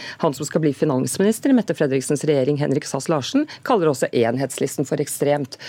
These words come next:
Og det gjør også den forrige finansministeren fra sosialdemokratiet.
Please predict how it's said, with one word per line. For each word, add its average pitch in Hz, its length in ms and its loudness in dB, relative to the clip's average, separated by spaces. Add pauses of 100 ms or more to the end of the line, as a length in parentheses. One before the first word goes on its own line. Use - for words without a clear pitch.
(180)
Og 147 80 -2
det 156 100 6
gjør 151 140 6
også 135 160 -2
den 143 100 0
forrige 135 440 2
finansministeren 139 680 -2
fra 135 160 -4
sosialdemokratiet. 135 840 -4